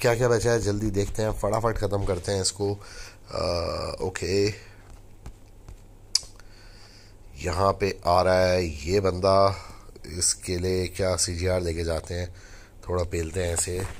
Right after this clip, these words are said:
स्पेशल टू के बाद दस बारह आर्मर ब्रेक लग जाते हैं तो हंड्रेड परसेंट चांस होगा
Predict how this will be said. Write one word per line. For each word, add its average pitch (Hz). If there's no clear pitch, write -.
स्पेशल 139
टू 139
के 147
बाद 135
दस 107
बारह 104
आर्मर 131
ब्रेक 143
लग 139
जाते 139
हैं 151
तो 151
हंड्रेड 113
परसेंट 123
चांस 90
होगा 76